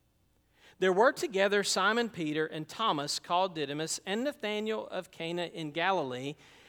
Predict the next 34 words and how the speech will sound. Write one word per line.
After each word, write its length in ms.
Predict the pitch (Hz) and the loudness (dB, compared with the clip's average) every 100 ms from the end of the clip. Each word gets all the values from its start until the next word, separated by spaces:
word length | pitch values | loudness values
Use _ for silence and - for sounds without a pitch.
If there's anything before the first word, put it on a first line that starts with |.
| - | -8
and 140 | 185 185 | -2 0
the 80 | 185 | 2
sons 380 | - 285 302 | 6 6 6
of 120 | 262 190 | 2 2
Zebedee, 580 | 185 170 156 156 185 | 4 4 2 2 2
and 200 | 190 180 | 2 -2
two 240 | 180 240 220 | -2 0 2
others 340 | 180 190 180 | 4 2 -2
of 160 | 185 170 | -6 -4
his 220 | 190 170 | -4 -4
disciples. 720 | 180 214 202 190 - - - - _ _ | -4 4 4 4 -2 -20 -20 -20 _ _
Simon 380 | - 175 170 156 | -6 -2 0 0
Peter 300 | 165 160 156 | 0 -2 -2
said 240 | - 165 | -2 -4
to 80 | 156 | -2
them, 340 | 165 208 233 220 _ _ _ _ _ _ _ _ - | 0 2 0 -4 _ _ _ _ _ _ _ _ 2
'I'm 220 | 208 240 | 4 6
going 260 | 202 190 185 | 8 6 6
fishing.'" 480 | 208 190 - 127 - - - - _ _ _ _ _ _ _ _ _ _ _ - | 4 4 4 -4 -14 -20 -20 -20 _ _ _ _ _ _ _ _ _ _ _ -10
We 120 | 151 | -4
made 240 | 143 180 202 | 2 6 4
the 80 | |
point 260 | 214 220 220 | 6 4 6
last 400 | 214 220 214 - | 4 4 4 2
week 360 | 247 233 202 190 | 4 4 4 4
that 180 | 165 | 2
in 160 | 175 180 | 2 -2
times 360 | - 185 190 185 | 2 2 2 0
of 80 | |
transition, 760 | 175 196 185 160 214 226 247 226 | -4 -2 -2 0 -2 0 -2 0
we 160 | 180 175 | 0 2
often 520 | 202 226 220 226 208 | 4 4 2 -4 -2
venture 440 | 170 254 - 269 | 4 4 4 -2
into 760 | - 240 240 - 226 214 214 | 0 2 0 0 2 2 0